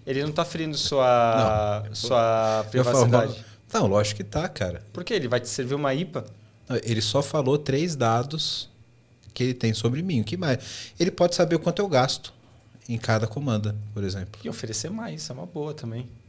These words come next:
Speaker 2: Pra ele é ótimo, mas isso é violação de privacidade. Não pode, não tem direito de saber o quanto eu gasto no bar.
Speaker 1: É.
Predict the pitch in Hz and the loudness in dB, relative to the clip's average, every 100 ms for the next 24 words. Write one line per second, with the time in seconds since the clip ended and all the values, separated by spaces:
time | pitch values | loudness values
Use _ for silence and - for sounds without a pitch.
0 | - - 107 92 87 107 139 147 175 - | -20 -2 2 2 2 0 0 0 -2 -6
1 | 90 92 98 90 85 87 82 90 98 87 | -6 -2 -2 -2 -2 -4 -2 -2 -4 -6
2 | 92 85 - - 156 92 92 87 110 113 | -6 -6 -8 -8 -10 -8 -8 -6 -4 -2
3 | 98 104 135 165 - 107 101 104 95 95 | -2 -2 -2 -2 -2 -2 -2 -4 -6 -4
4 | 90 85 - 85 85 80 - - _ _ | -4 -6 -6 -6 -6 -8 -16 -20 _ _
5 | _ _ _ _ _ _ _ _ - _ | _ _ _ _ _ _ _ _ -20 _
6 | _ _ _ _ _ _ _ 147 110 | _ _ _ _ _ _ _ -8 -8